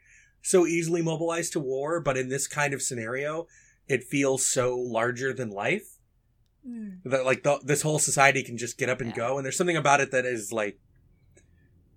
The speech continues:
Speaker 1: kind of, uh, heroic, like, the idea. Like, an entire people can all rise up to defend themselves so quickly like this. But, uh, taken a little further, this could easily become very dark.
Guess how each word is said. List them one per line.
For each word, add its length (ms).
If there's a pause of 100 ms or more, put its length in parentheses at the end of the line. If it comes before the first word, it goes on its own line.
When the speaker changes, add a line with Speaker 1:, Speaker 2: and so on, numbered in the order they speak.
(180)
Speaker 1:
kind 220
of, 180 (260)
uh, 240 (300)
heroic, 600 (100)
like, 200
the 120
idea. 600 (840)
Like, 220
an 80
entire 440
people 360
can 140
all 160
rise 320
up 140
to 80
defend 280
themselves 380
so 120
quickly 380
like 240
this. 320 (520)
But, 240 (140)
uh, 40 (240)
taken 480
a 100
little 240
further, 400
this 220
could 160
easily 380
become 340
very 260
dark. 420